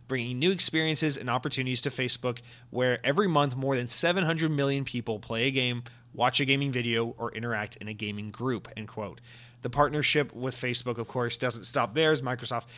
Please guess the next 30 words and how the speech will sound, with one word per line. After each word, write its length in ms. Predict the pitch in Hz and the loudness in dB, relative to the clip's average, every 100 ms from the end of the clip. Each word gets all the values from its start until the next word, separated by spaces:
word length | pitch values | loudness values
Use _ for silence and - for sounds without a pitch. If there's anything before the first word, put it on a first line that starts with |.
| - - | -20 -2
plans 260 | 151 143 - | 0 2 0
to 60 | |
bring, 300 | 131 143 135 - - - | 0 0 -2 -10 -16 -6
uh, 160 | 120 - | -4 0
xCloud 500 | 165 - - 139 120 - | 0 0 2 2 2 -2
integration 560 | 123 113 117 113 123 | -6 -4 -2 -2 -2
and 100 | 113 | -4
technologies 520 | 127 120 113 113 107 - | -8 -6 -6 -6 -6 -6
over 160 | 113 | -6
to 60 | 107 | -6
Facebook 380 | 107 104 110 95 | -6 -6 -6 -6
Gaming. 260 | 101 98 | -6 -6
So 180 | - 113 139 | -4 -4 -4
they 140 | 127 | 0
wrap 240 | 123 120 | 2 2
this 280 | 123 120 - | 2 -2 0
press 240 | - 156 156 | 2 2 2
release 240 | 151 - | 0 2
up 140 | 139 | 0
by 80 | 120 | 2
saying, 300 | 117 139 135 | 2 2 0
"Key 240 | - 226 220 | 2 4 4
to 100 | 190 | 4
the 100 | 170 | 4
vision 320 | 160 151 156 | 4 4 4
is 100 | 143 | 4
our 100 | 131 | 2
Project 420 | - 139 135 131 | 4 4 4 0
xCloud 380 | 127 - 135 110 | -2 -2 -2 -2
technology, 640 | 113 113 139 147 139 135 | -2 -2 2 2 2 0